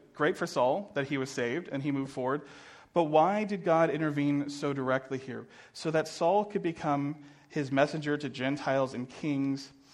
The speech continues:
uh, that he could suffer in God's name here. And Saul was so unique 'cause he was so well respected among the Jews and so knowledgeable among the Jews.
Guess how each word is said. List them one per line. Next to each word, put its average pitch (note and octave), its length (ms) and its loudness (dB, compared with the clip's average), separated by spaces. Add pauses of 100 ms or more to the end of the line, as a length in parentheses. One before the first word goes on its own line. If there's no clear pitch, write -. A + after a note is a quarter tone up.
(260)
uh, A#2+ 220 2
that B2+ 140 -2
he D3+ 80 -4
could C#3 180 -8
suffer C3 380 0
in B2 140 -4
God's A#2+ 340 0
name B2 240 -4
here. A#2+ 280 -8 (720)
And F3 140 0
Saul G#3 260 2
was G3+ 120 -2
so G3 220 -2
unique F#3+ 300 -2
'cause D3+ 140 -6
he F3 100 -8
was D3+ 120 -6
so F3+ 160 -2
well E3 200 2
respected D3+ 540 -2
among C#3 240 0
the C3 80 -6
Jews D3+ 300 -4
and C3+ 120 -4
so D3+ 160 -4
knowledgeable C3+ 920 0 (240)
among C#3 300 0
the C3 80 -6
Jews. A#2 360 -12